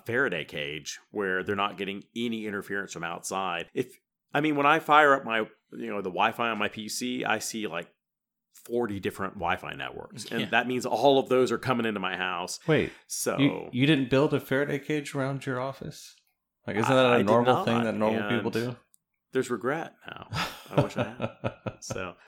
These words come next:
Speaker 2: It's a
Speaker 1: um,
Speaker 2: Faraday cage P C case.
Speaker 1: Yes, there you go. Well, I mean, <laughs> you gotta, you gotta have the Wi-Fi, uh, router inside of it. Otherwise, what's the point?
Speaker 2: Right.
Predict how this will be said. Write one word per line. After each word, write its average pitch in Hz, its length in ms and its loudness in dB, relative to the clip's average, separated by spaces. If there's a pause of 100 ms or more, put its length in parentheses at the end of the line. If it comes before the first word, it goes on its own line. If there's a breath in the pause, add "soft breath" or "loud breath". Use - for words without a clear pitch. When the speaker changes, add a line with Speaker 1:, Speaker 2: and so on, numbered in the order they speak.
(100)
Speaker 2:
It's 127 160 0
a 123 60 4
Speaker 1:
um, 120 160 2
Speaker 2:
Faraday 120 320 -2
cage 120 480 -6
P 127 160 -10
C 113 260 -10
case. - 560 -14 (800)
Speaker 1:
Yes, 117 400 -6
there 92 220 -8
you 85 80 -10
go. 76 220 -10 (460 soft breath)
Well, 92 280 -12
I 151 60 -4
mean, 135 180 -2 (140)
<laughs> 208 160 0
you 160 80 -10
gotta, 185 260 4
you 123 180 -8
gotta 175 160 2
have 143 160 0
the 120 80 -4
Wi-Fi, 95 640 -2
uh, 82 260 -4
router 87 300 -4
inside 101 380 -10
of 71 100 -14
it. 67 140 -18
Otherwise, - 500 -18
what's - 180 -20
the - 60 -20
point? 101 240 -18
Speaker 2:
Right. 123 200 -8